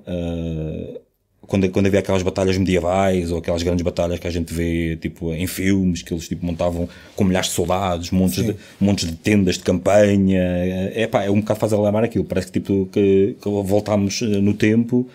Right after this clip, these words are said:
Speaker 1: retrocedemos no tempo e que, eh, vai haver uma invasão de um grande exército, eh, eh, alguma coisa, vai invadir a Índia, uma coisa qualquer.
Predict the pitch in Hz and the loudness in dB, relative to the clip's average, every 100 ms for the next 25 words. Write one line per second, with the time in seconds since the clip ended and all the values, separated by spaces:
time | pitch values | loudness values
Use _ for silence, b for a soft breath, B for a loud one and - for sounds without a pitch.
0 | B B - - 110 104 110 107 110 113 | B B -12 0 2 4 2 2 2 2
1 | 113 - 113 110 113 110 104 107 107 110 | -2 0 2 4 4 4 4 4 4 4
2 | 107 104 104 104 104 107 104 101 107 104 | 4 4 6 6 6 4 2 4 4 4
3 | 104 104 104 104 107 - 113 104 B B | 4 4 2 0 -4 -4 -6 -6 B B
4 | B 110 101 104 101 101 101 101 104 101 | B 2 4 4 4 2 2 2 2 2
5 | 98 - - 101 107 95 90 78 78 82 | 0 -4 0 2 4 2 2 0 -2 0
6 | 87 87 87 98 95 87 90 87 90 92 | 0 2 2 2 2 0 -4 -6 -6 -6
7 | 85 | -8